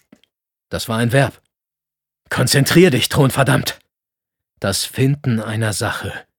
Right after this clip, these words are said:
Ich finde, er sie es findet,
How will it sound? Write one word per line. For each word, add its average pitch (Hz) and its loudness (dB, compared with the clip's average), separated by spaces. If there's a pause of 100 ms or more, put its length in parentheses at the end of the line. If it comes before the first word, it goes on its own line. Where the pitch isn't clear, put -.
(760)
Ich 123 -4
finde, 156 0 (680)
er 123 -2
sie 123 -2
es 151 -2
findet, 175 0